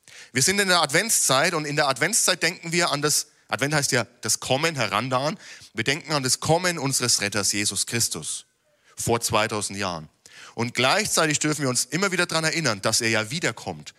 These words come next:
Das heißt, Advent ist auch immer die Chance, wieder dran zu denken, „Herr, du kommst ja wieder. Wir freuen uns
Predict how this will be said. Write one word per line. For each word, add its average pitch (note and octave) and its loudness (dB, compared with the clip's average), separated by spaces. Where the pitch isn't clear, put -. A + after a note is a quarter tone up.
Das G2 0
heißt, C3 0
Advent C#3+ 0
ist F#3 4
auch D#3+ 0
immer F#3 0
die E3+ 2
Chance, E3+ 4
wieder D#3 2
dran C#3+ 0
zu C#3+ 2
denken, D3+ 0
„Herr, D3 2
du C3+ -2
kommst C3+ 0
ja G#2+ -4
wieder. A#2+ -4
Wir A2+ 0
freuen D3 4
uns B2+ -4